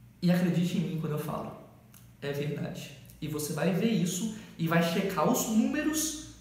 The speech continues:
com seus próprios olhos. Então já pode ir preparando papel, caneta e calculadora que nós vamos fazer isso acontecer. Mas antes, eu quero te fazer uma pergunta.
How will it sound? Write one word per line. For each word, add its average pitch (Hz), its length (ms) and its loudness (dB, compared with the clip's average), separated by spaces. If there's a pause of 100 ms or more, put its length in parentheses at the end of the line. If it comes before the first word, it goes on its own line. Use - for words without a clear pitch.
(160)
com 214 200 -2
seus 220 260 -2
próprios 175 440 0
olhos. - 560 -4
Então 151 280 -2
já 156 140 4
pode 151 400 0
ir - 40 -2
preparando 262 680 0 (240)
papel, 139 640 0
caneta 160 400 0
e 170 60 -2
calculadora 165 680 0
que - 140 0
nós 170 260 4
vamos 214 320 0
fazer 175 420 0
isso 190 200 0
acontecer. - 840 -4 (460)
Mas 240 320 2
antes, - 720 -2 (200)
eu 220 160 2
quero 240 220 -2
te - 80 -6
fazer 226 300 0
uma 226 160 0
pergunta. - 600 -2